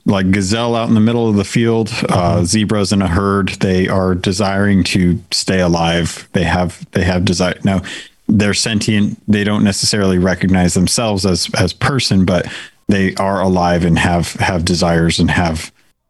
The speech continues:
Speaker 1: feelings and things like that, whether
Speaker 2: Right.
Speaker 1: we can interpret them or not. But
Speaker 2: They
Speaker 1: yeah,
Speaker 2: sense
Speaker 1: I would, I
Speaker 2: something
Speaker 1: would say,
Speaker 2: as a
Speaker 1: like
Speaker 2: threat to their existence. They,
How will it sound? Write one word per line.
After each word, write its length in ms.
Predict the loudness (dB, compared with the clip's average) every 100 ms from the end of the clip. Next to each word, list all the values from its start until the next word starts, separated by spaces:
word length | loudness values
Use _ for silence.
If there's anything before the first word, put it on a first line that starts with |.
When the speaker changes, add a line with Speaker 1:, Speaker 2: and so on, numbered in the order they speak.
| _
Speaker 1:
feelings 480 | -2 2 2 2 2
and 100 | 2
things 220 | 2 2
like 140 | 0 0
that, 320 | -2 -2 -6 -12 -20 _
whether 200 | -2 0
Speaker 2:
Right. 100 | 0
Speaker 1:
we 80 | 0
can 160 | 0 2
interpret 380 | 2 0 -2
them 140 | 0 2
or 60 |
not. 300 | 2 2 0
But 180 | -2 -4 -8 -6
Speaker 2:
They 80 | -2
Speaker 1:
yeah, 80 | 0
Speaker 2:
sense 140 | -2 -2
Speaker 1:
I 80 |
would, 80 | -2
I 20 |
Speaker 2:
something 240 | -2 -2 -2
Speaker 1:
would 80 | 0
say, 60 | 0
Speaker 2:
as 140 | 0
a 40 | -2
Speaker 1:
like 80 | -2
Speaker 2:
threat 320 | -2 -2 -4
to 200 | -2 0
their 160 | 2 0
existence. 640 | 0 -2 -2 -4 -2 -4
They, 460 | -2 2 4 2